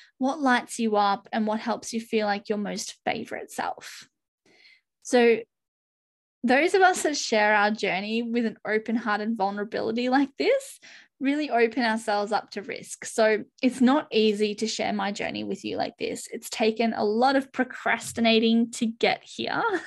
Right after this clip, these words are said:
<laughs> but I believe that sharing our stories unleashes any shame or stigma that hides inside, and that only creates more, more stagnancy.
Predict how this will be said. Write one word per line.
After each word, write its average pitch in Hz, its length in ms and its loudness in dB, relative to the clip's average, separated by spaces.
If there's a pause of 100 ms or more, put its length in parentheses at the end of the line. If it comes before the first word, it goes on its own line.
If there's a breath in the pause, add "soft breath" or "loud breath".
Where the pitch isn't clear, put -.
(100)
<laughs> - 380 -18
but 262 300 4 (600)
I 233 100 4
believe 226 460 2
that 254 160 -4
sharing 233 420 -2
our 226 140 0
stories 208 680 -4
unleashes 214 600 -2 (160)
any 240 180 2
shame 113 600 -4
or 214 140 -2
stigma 208 840 0
that - 100 -2
hides 202 560 0
inside, 208 640 0
and 214 180 -2
that 208 200 0
only 233 280 2
creates 202 540 -2
more, - 140 -8 (1200)
more 240 160 4
stagnancy. 190 760 -4